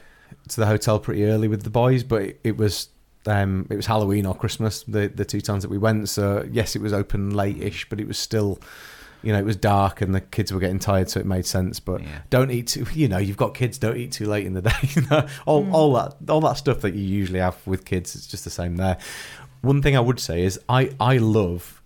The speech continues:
Speaker 1: you guys, your idea of, of playing choosers, um, when you go, and, and the idea of giving your kids the opportunity to, to choose what you do next and stuff is,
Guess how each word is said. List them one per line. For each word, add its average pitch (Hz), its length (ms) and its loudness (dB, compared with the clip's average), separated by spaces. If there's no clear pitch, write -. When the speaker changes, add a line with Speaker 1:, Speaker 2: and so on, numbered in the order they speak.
Speaker 1:
you 110 260 2
guys, 95 340 2
your 104 240 4
idea 101 340 2
of, 92 120 -2
of 98 260 -2
playing 104 320 0
choosers, 92 560 -2
um, 92 380 2
when 101 140 2
you 98 80 2
go, 95 380 0
and, 95 300 -2
and 98 160 2
the 104 100 4
idea 107 280 4
of 95 100 -2
giving 101 460 0
your 110 160 -4
kids 107 360 -2
the 107 80 4
opportunity 101 560 -2
to, 95 460 -2
to 110 120 -4
choose 104 300 0
what 90 120 -2
you 95 60 -4
do 98 160 -2
next 95 240 -2
and 101 80 -6
stuff 95 180 -8
is, 90 100 -6